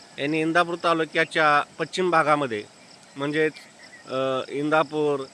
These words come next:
त्याचबरोबर इंदापूरच्या, अ, पश्चिम भागातला परिसर, भिगवण, मदनवाडी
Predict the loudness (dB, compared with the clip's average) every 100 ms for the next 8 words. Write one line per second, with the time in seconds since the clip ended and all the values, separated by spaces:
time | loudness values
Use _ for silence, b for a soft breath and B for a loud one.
0 | -20 -20 -20 -20 -20 -20 -20 -10 -2 -2
1 | 0 -2 -2 0 -2 -2 -2 -4 -6 -2
2 | 2 4 2 -2 -10 -20 -20 -20 -16 -10
3 | -8 -6 -8 -10 -18 -20 -20 -20 -20 -12
4 | -10 -6 -2 2 2 2 0 2 2 2
5 | 0 -2 -2 -2 -2 -4 -4 -2 -2 0
6 | -2 -2 0 0 0 -4